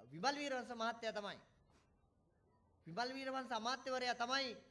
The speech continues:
මීට දින කීපයකට කලින් ප්‍රකාශ කළේ. මොකද්ද ප්‍රකාශ කළේ? වනාතේ තියෙන කුඩු, ඒ කුඩු තිත්පලවල් ටික ඉවර කරන්න තමයි මේ වනාතේ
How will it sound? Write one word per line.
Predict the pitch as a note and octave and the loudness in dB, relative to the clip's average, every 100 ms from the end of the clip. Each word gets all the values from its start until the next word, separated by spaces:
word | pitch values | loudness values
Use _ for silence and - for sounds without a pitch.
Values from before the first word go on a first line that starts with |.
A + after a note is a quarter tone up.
| - - G3+ | -20 -14 -8
මීට | A#3 A#3+ | -4 -2
දින | A3 B3 | -2 -4
කීපයකට | A#3 C4+ C4 B3 A3 | -4 -2 0 0 0
කලින් | A#3 A#3+ G#3+ | 0 -2 -2
ප්‍රකාශ | G#3+ A3+ A3+ B3 | 0 0 0 -2
කළේ. | C4+ C#4+ C#4+ - - - - | 0 -2 -4 -16 -20 -20 -8
මොකද්ද | G#3 C4 A3 A#3+ G3+ - | 0 0 2 2 2 -2
ප්‍රකාශ | G3+ A#3 C4+ A#3+ | -2 0 0 0
කළේ? | F#3+ G#3 G3+ - - - - | -2 -2 -4 -10 -20 -20 -6
වනාතේ | F3 A3+ C#4 C#4 B3 G#3 | -2 2 2 2 0 -4
තියෙන | - A3 G#3 | 0 0 0
කුඩු, | F#3+ A#3 B3+ D4+ - - - _ - - | -4 -4 -2 -2 -4 -18 -20 _ -20 -6
ඒ | G#3+ | -4
කුඩු | G#3+ A#3 D4 | -4 -4 -4
තිත්පලවල් | D#4 C#4 - C#4 C4 B3 | -4 -4 0 4 4 4
ටික | C4 B3 A3 F3 - - - - - - - - - - - | 0 2 2 0 -10 -20 -20 -20 -20 -20 -20 -20 -20 -20 -2
ඉවර | F#3+ C#4+ | 4 4
කරන්න | C#4+ C#4 B3+ A3 | 6 4 2 0
තමයි | A#3 C#4+ E4+ - - - - - - | 4 4 4 0 -16 -20 -20 -20 -2
මේ | A#3+ B3+ | 2 4
වනාතේ | G#3 A3 C#4 C#4+ B3+ | 4 2 2 2 0